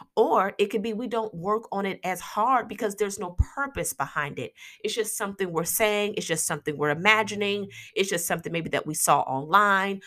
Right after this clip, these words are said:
but there's no purpose on how it can really fit in our life and what we plan to get from it. So some of the different things that I kinda consider for me at this place in my life and in this place in my business is, am I looking to increase income? Is it about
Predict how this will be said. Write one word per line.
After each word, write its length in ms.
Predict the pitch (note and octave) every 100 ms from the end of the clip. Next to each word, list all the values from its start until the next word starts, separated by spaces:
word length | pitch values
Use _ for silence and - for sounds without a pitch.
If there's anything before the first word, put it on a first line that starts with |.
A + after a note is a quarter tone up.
| -
but 140 | F#3
there's 220 | G#3+ G#3 G#3
no 160 | F3+ -
purpose 440 | A3+ G3+ F#3+ E3+
on 120 | E3
how 240 | E3 F#3 F3
it 80 | F3
can 160 | E3+
really 280 | F3+ E3+ D#3 _
fit 180 | F#3 F3+ D#3
in 120 | D#3
our 300 | D#3 E3 D#3+
life 260 | D3+ D3 D3+
and 120 | D3+ D3
what 180 | E3
we 80 | D#3
plan 280 | C#3+ D#3 D3+
to 40 |
get 240 | C#3 C#3 -
from 300 | - F3+ D#3+
it. 120 | - _ _ _ _ _ _ _ _ _ _ _ _
So 280 | - G3+ F#3+
some 240 | - -
of 40 | A3+
the 80 | G#3+
different 300 | G#3+ G3+ G3+
things 200 | G3+ F#3+
that 100 | D#3
I 80 |
kinda 260 | F3+ F#3+ E3+
consider 460 | E3 D#3+ - F3 D3+
for 200 | - D#3
me 300 | E3 B3+ G3
at 120 | -
this 160 | G#3+
place 300 | - G#3+ F3+
in 60 | E3+
my 120 | D3
life 260 | D#3 C#3+ D3
and 120 | D#3
in 100 | D#3
this 140 | E3 -
place 240 | D3 C#3+
in 80 | D3+
my 100 | C#3
business 460 | C#3 B3+ E3+ D3 - - - - -
is, 220 | F#3+ F3 -
am 140 | G3
I 80 | F#3
looking 380 | F#3 F3 F#3+ F3
to 480 | - E3+ E3 D#3 - _ _ -
increase 440 | E3+ - F3 -
income? 420 | D3+ E3 E3+ B3 A#3+
Is 100 | E3+
it 80 |
about 340 | E3 E3 D3+